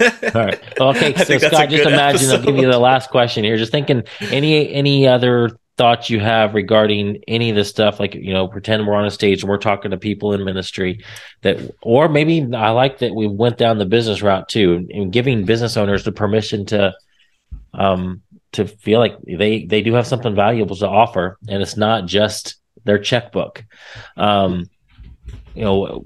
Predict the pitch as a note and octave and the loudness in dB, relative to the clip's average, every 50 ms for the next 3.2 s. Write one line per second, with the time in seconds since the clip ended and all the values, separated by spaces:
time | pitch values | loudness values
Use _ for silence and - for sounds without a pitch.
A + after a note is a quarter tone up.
0 | - - G2 A#2 A#2+ C3+ C#3 - D3 B2+ - - - G#2+ A2 F#2+ G#2+ G2 A2 B2+ | -12 -6 -2 0 0 0 2 0 0 -2 -2 -4 -4 -2 -2 -2 0 -2 0 0
1 | B2+ A2+ B2+ B2 A#2+ A#2 G2+ - A#2+ G#2+ G2+ G2 G2 - - A2 G2 G2 F#2 E2 | 0 2 0 0 0 -2 -2 0 2 2 2 2 0 -2 0 0 0 0 -2 -6
2 | - - _ _ _ _ _ _ _ - - A#2 A2 - - - G#2+ G2+ G#2+ G#2+ | -12 -20 _ _ _ _ _ _ _ -6 -2 -2 -2 -2 -2 -2 -2 0 0 -2
3 | G#2 - - | -2 -2 -4